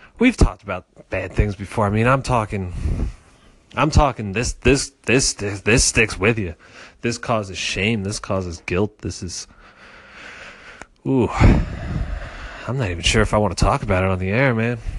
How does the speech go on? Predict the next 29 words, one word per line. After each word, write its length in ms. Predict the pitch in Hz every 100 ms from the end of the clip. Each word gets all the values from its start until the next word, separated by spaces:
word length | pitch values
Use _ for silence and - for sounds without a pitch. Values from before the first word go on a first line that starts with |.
| - - -
Worst 280 | 95 139 -
thing 120 | 143
I 40 | 147
ever 140 | 135
did. 320 | 101 147 127
What 120 | 113
have 80 | 151
I 80 | 101
done? 560 | 90 107 143 107 - - - - - _
Why 180 | 104 143
am 100 | 165
I 100 | 90
picking 440 | - - - 180 107
these 220 | - -
topics? 840 | - - 170 - - - - - - _ _ - _ - _ _ - - _ - - - _ - - - -
Winks, 400 | 107 135 120 -
dude. 360 | 98 101 101 95 - - - - - - - - -
We're 100 | 107
gonna 120 | 113
be 120 | 117 110
talking 500 | 135 135 135 139 117
to 340 | - 127 117
our 360 | 110 104 101 - - _ -
usual 440 | 117 117 104 98
suspects. 880 | 90 - 107 104 - 120 143 - - - - - - _ -
We'll 120 | 95
have 160 | 104 98
our 100 | 87
call-ins. 800 | - 123 123 123 120 120 -